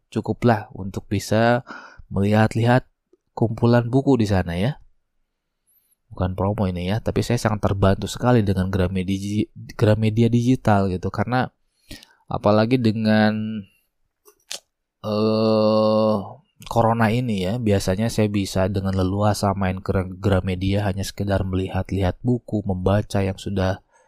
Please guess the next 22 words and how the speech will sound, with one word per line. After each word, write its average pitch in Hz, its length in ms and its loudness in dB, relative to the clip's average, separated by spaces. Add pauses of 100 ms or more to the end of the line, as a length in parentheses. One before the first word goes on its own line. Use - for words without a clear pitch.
(180)
dikupas - 500 -6
plastiknya. 95 640 -2 (440)
Tapi - 280 -8
dengan 104 340 -2
Gramedia 101 580 0
Digital 98 400 -2
saya 131 160 -2
bisa 110 240 -2
sepuasnya 92 720 -2
gitu 90 360 -8
ya. - 20 -8 (1300)
Baik, 104 280 4 (320)
<laughs> - 360 -20
untuk 107 160 -2
selanjutnya, 139 760 0 (160)
quote 127 360 2
yang 127 280 2
paling 127 240 4
saya 123 160 0
suka 147 440 2
adalah, 104 720 0 (1400)
eh, 104 1400 4